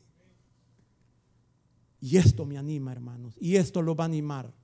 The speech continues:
Ya van a ver. Tengamos paciencia, porque es una base que el Señor está poniendo. Pero ¿qué es lo que hacen al predicar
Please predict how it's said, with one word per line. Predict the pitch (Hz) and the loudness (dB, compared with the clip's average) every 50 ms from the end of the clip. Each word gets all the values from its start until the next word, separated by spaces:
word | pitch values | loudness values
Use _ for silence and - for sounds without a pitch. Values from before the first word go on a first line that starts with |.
| _ _ _ _ _ _ _ _ _ _ _ _ _ _ _ _ _ | _ _ _ _ _ _ _ _ _ _ _ _ _ _ _ _ _
Ya | - - 160 165 | -4 0 2 2
van | 156 151 143 139 | 2 2 0 -2
a | 139 | -4
ver. | 139 131 117 107 - - - _ _ _ _ _ _ _ _ _ _ - | -4 -6 -6 -8 -12 -16 -20 _ _ _ _ _ _ _ _ _ _ -6
Tengamos | 156 151 156 180 175 175 170 - | -4 -4 -2 -2 -2 -2 -2 -4
paciencia, | - 180 156 - - 175 165 151 131 - - - - 117 - _ _ _ _ _ _ _ _ _ _ _ _ _ _ _ - | -4 -6 -6 -4 -4 -4 -4 -4 -4 -6 -10 -14 -18 -18 -20 _ _ _ _ _ _ _ _ _ _ _ _ _ _ _ -6
porque | - 151 - 156 | -4 -4 -2 -2
es | 151 123 | -2 0
una | 160 156 147 139 | 0 0 0 0
base | 151 160 160 151 135 - 143 135 | 0 0 0 0 -2 -4 -10 -10
que | - | -12
el | 127 | -14
Señor | - - 143 143 143 147 147 | -12 -10 -10 -8 -8 -8 -8
está | 139 - - - 135 | -10 -12 -14 -14 -12
poniendo. | - 143 143 143 143 139 147 147 139 - 180 - _ _ _ _ _ _ _ _ _ _ _ _ _ _ _ _ _ _ _ _ _ _ _ _ _ _ _ _ _ _ _ - _ - | -10 -10 -8 -8 -8 -8 -10 -10 -14 -14 -16 -20 _ _ _ _ _ _ _ _ _ _ _ _ _ _ _ _ _ _ _ _ _ _ _ _ _ _ _ _ _ _ _ -20 _ -4
Pero | - 147 151 160 151 | 0 2 2 2 4
¿qué | - 202 | 4 4
es | 190 | 4
lo | 185 185 175 | 6 4 2
que | - 208 214 | 2 2 2
hacen | 208 196 - 214 185 | 2 2 2 0 0
al | 175 175 170 | 0 0 0
predicar | - 185 185 175 175 170 170 - 185 185 190 196 190 190 175 175 202 | 0 -2 0 0 -2 -4 -4 -4 -2 0 0 0 -2 -2 -6 -10 -14